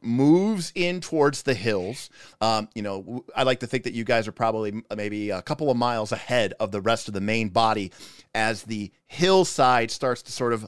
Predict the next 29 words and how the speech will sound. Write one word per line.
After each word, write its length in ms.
undulate 680
and 240
it's 120
going 260
to 80
start, 420
um, 320
you 80
know, 140
reaching 440
up 240
into 280
the 120
foothills. 640
And 300
while 300
you 160
are 100
coming 460
through 480
a 80
low 420
dell, 580
and 80
you 100
can 120
kind 180
of 60
see 400